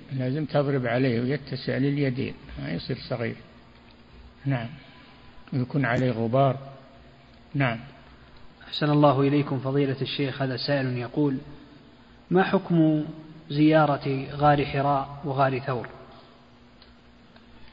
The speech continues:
Speaker 1: الرسول صلى الله عليه وسلم ما زار غار حراء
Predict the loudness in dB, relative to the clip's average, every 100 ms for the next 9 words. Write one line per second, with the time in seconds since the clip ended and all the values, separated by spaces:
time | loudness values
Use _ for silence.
0 | -20 -20 -20 -20 -16 -8 -2 0 0 -2
1 | 0 2 4 4 4 2 0 0 0 2
2 | 2 2 0 0 -2 -2 -2 -6 -8 -4
3 | 0 -2 -4